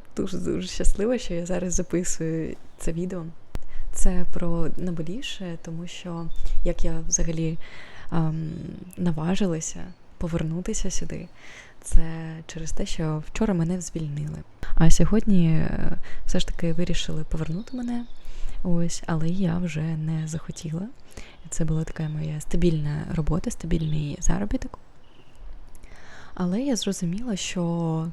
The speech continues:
коли, як не зараз, мені знову повертатися до втілення своєї мрії в реальність.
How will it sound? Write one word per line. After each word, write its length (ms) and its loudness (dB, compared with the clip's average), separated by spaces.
коли, 260 -2
як 320 -6
не 60 -6
зараз, 560 -2
мені 320 -4
знову 540 -6
повертатися 640 -2
до 340 -6
втілення 540 -8
своєї 400 0
мрії 440 6
в 100 2
реальність. 560 8